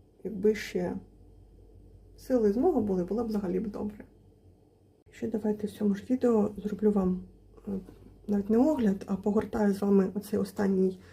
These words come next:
номер в'язальної бурди. Я тут познаходила в себе, ну, вони в мене, в принципі, лежали більш-менш в двох різних місцях, тобто два журнали я одразу знайшла, а два щось я відклала, не знаю чому.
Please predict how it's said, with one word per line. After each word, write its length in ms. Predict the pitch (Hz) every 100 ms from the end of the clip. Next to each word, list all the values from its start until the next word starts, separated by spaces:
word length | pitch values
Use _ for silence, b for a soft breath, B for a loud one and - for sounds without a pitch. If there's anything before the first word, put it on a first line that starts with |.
| B B B
номер 460 | 196 190 190 185 - 202
в'язальної 600 | 190 196 202 202 202 202
бурди. 600 | - 202 208 208 339 381 - b b b b -
Я 60 | 220
тут 180 | 208
познаходила 640 | - 208 202 214 202 196 190
в 80 |
себе, 420 | - 208 185 190 196 - -
ну, 180 | 339 208 - -
вони 120 | 190
в 20 |
мене, 120 | 185
в 60 | 185
принципі, 340 | - 185 -
лежали 400 | 196 190 185 180 - - - - - -
більш-менш 640 | 185 180 202 190 180 - B B B B
в 40 | 202
двох 340 | 196 190 185
різних 280 | 185 196 190
місцях, 400 | 202 - 381 370
тобто 220 | 208 -
два 180 | 202 208
журнали 260 | 202 208 202
я 60 |
одразу 280 | 202 285 269
знайшла, 380 | 226 220 - 202
а 80 | 190
два 260 | 185 233
щось 380 | 226 226 220 -
я 120 | 202
відклала, 580 | 202 - 208 - 233 240
не 160 | 202 208
знаю 200 | 190 185
чому. 380 | - 185 180